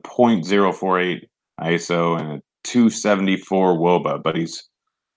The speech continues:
struck out one point five percent of the time since the beginning of last year versus lefties here.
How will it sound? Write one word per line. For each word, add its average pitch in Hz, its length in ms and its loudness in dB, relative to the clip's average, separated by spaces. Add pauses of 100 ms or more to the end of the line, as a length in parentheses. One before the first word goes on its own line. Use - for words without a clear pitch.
(100)
struck 107 360 2
out 92 260 4
one 90 220 2
point 87 240 -4
five 85 200 0
percent 82 240 -8
of 73 40 -8
the 73 120 -12
time 76 240 -6
since 78 200 -16
the - 60 -20
beginning 73 280 -10
of 71 60 -10
last 73 320 -10
year 73 120 -8
versus 76 400 -8
lefties 76 520 -6
here. 71 260 -8